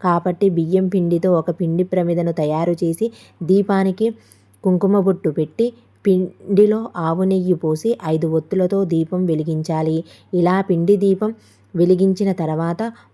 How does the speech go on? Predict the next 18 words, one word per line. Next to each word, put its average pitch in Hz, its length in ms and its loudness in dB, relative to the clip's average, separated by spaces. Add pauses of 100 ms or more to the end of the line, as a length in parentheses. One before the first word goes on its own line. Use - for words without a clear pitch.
ముందుగా 190 500 4 (800)
దీపానికి 208 600 2
నమస్కారం 180 600 -2
చేసుకోవాలి. 160 840 0 (1160)
ఈ 196 60 10
మార్గశిర 190 480 6
మాసం 220 380 2
అంటే 165 240 2 (260)
విష్ణుమూర్తికి, 196 800 4
లక్ష్మీదేవికి 185 720 2
ఎంతో 175 340 2
ప్రీతికరమైనది. 165 840 2 (320)
కాబట్టి 165 520 0
ఈ 185 140 2
మాసంలో 170 520 0
చేసే 180 340 0
పూజకు 165 440 0 (300)
ఎంతో 180 280 4